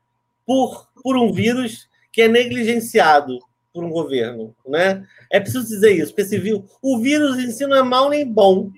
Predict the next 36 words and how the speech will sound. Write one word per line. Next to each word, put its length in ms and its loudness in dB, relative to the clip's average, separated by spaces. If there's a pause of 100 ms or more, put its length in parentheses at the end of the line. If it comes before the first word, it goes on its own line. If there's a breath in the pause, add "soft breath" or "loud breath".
(320)
Ele 200 2
vai 140 4
se 120 -8
instalar 380 4
onde 100 -4
der 140 0
pra 80 -4
ele 100 -6
se 140 -12
instalar. 580 2 (400)
Mas 140 0
se 60 0
a 20 -2
gente 140 -6
mostrar 280 2
pra 140 0
ele 80 0
o 40 -10
caminho 280 2
das 200 2
pedras, 520 2
ele 160 -4
vai 120 2
se 60 -10
instalar 540 2 (200 loud breath)
nas 160 -2
pessoas. 600 -4
E 60 -2
é 40 0
isso 460 -8 (320)
que 80 -2
acontece 580 0
quando 140 -2
as 100 -6
pessoas 520 -2 (360 soft breath)
vão 440 2